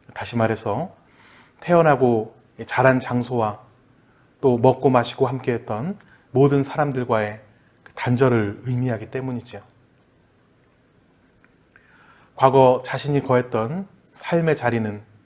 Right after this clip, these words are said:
이제 하느님의 아들이라는 그 영적 자각을 가지고 찾아온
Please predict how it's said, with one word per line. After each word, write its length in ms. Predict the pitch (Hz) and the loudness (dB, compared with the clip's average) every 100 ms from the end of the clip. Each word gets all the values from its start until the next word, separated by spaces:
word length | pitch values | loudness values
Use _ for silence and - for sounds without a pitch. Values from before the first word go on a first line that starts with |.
| _ _ _ _ _ _ _ _ | _ _ _ _ _ _ _ _
이제 120 | 117 | -12
하느님의 420 | - 160 156 147 | -4 -2 0 2
아들이라는 720 | 143 113 123 127 120 120 117 117 | 2 2 4 2 2 0 -4 -4
그 400 | 131 117 117 - _ - | -2 0 -2 -12 _ 0
영적 400 | 127 131 147 - | 2 2 0 -2
자각을 680 | - 131 135 127 117 104 104 - _ _ _ - | -4 0 2 4 2 0 -6 -18 _ _ _ -10
가지고 400 | - 131 127 123 | -8 -4 -2 -2
찾아온 540 | - - 139 113 165 | -4 0 0 0 -6